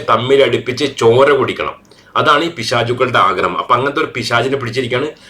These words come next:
പിന്നെയും വേറെ ഒന്ന് രണ്ട് പിശാചുക്കളെ പിടിച്ച് രണ്ട് കൊടുത്തപ്പോ, രണ്ട് കൊടുക്കല്ല, ആൾക്കാരെ തന്നെ പോയിട്ട് ശരിക്ക് പെരുമാറിയപ്പോ അവരൊക്കെ മാപ്പ് പറഞ്ഞിട്ടുണ്ട് എന്നാണ് ഇപ്പൊ അറിയാൻ കഴിയുന്നത്.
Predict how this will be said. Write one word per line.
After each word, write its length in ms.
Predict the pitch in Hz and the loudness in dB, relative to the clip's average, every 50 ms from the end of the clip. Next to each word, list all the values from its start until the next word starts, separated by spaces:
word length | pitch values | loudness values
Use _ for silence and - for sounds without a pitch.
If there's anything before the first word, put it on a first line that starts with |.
| - _ - | -20 _ -2
പിന്നെയും 300 | - 170 170 185 190 175 | 0 2 4 4 4 4
വേറെ 200 | 165 160 165 160 | 4 4 4 4
ഒന്ന് 180 | 160 147 147 147 | 2 4 4 4
രണ്ട് 180 | 147 147 147 | 2 2 2
പിശാചുക്കളെ 580 | - - 135 123 139 135 135 131 139 139 139 139 | 0 -2 -2 0 0 0 2 4 4 4 4 4
പിടിച്ച് 300 | 139 127 131 113 117 135 | 4 2 0 2 2 2
രണ്ട് 200 | 127 123 127 135 | 2 4 2 0
കൊടുത്തപ്പോ, 720 | 131 131 120 113 113 - - - - 165 185 185 185 - _ _ _ _ _ - - 101 | 2 2 2 2 2 0 -2 2 4 4 4 4 2 -4 _ _ _ _ _ -6 -2 -2
രണ്ട് 160 | 107 - 180 | 0 0 0
കൊടുക്കല്ല, 640 | - 160 151 147 - - 196 180 175 147 - - - | 2 2 2 2 2 2 2 2 2 2 0 0 2
ആൾക്കാരെ 540 | 110 113 120 123 117 147 147 147 143 147 165 | 2 2 2 2 2 0 0 0 2 2 2
തന്നെ 120 | 160 151 | 0 0
പോയിട്ട് 240 | - 147 147 139 139 | 2 4 2 2 2
ശരിക്ക് 480 | 135 - 139 139 135 135 135 - - 165 | 2 0 0 0 0 -4 -6 -4 -6 -4
പെരുമാറിയപ്പോ 800 | 156 143 135 127 127 135 143 143 139 135 117 - 151 147 135 | 2 2 4 4 4 4 4 4 4 4 2 2 0 0 2
അവരൊക്കെ 420 | - - 127 135 139 135 - - 139 | 2 4 4 4 2 2 0 -2 0
മാപ്പ് 440 | 139 123 120 123 120 139 127 131 | 2 2 2 2 0 0 0 0
പറഞ്ഞിട്ടുണ്ട് 420 | 127 117 120 127 127 135 131 117 127 | 0 0 0 -2 -2 -2 -2 0 0
എന്നാണ് 200 | 123 127 123 123 | 0 0 0 -2
ഇപ്പൊ 160 | 110 101 - | 0 2 2
അറിയാൻ 280 | 110 101 107 113 120 117 | 4 4 2 2 2 2
കഴിയുന്നത്. 440 | 123 131 151 147 127 104 80 73 - | 4 4 4 4 4 0 -2 -4 -4